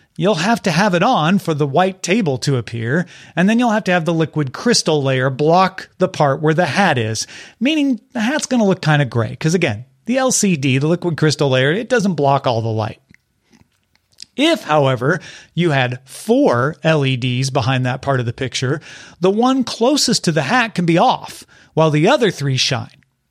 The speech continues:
I mean, it's not perfect. Some of the light from the L E Ds meant for the table will still need to be blocked from the hat by the liquid crystal layer, meaning you'll see a little gray, but it'll be darker.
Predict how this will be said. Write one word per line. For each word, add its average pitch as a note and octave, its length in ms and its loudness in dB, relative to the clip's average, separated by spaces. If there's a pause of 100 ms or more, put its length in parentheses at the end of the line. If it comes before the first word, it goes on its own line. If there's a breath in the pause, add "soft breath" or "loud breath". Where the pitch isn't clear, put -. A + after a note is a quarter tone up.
I C#4 80 -4
mean, B3 160 4
it's - 160 0
not - 240 -4
perfect. C3+ 600 -4 (300 loud breath)
Some A3 320 2
of F#3 140 2
the F3+ 100 2
light C#3+ 400 0
from D3+ 220 0
the D3 160 -2
L E3 180 2
E D3 100 0
Ds C#3+ 240 -2
meant C3+ 200 -2
for C#3+ 80 -8
the B2+ 100 -8
table D#3 540 2
will F#3+ 120 0
still B3 380 -2
need G3 200 0
to D#3 60 -2
be D3 140 -2
blocked F3 420 0
from C#3+ 240 -4
the C3 100 -2
hat E3+ 380 -4
by D3 180 2
the C#3 120 -2
liquid C3+ 320 -4
crystal F#3 420 0
layer, C3 400 0 (480 loud breath)
meaning D#4+ 280 -4
you'll D4+ 100 0
see B3+ 180 0
a G3+ 60 0
little G#3+ 300 0
gray, C3 280 0
but C4+ 200 -2
it'll C#4 180 -4
be A#3+ 180 0
darker. G#3+ 480 -2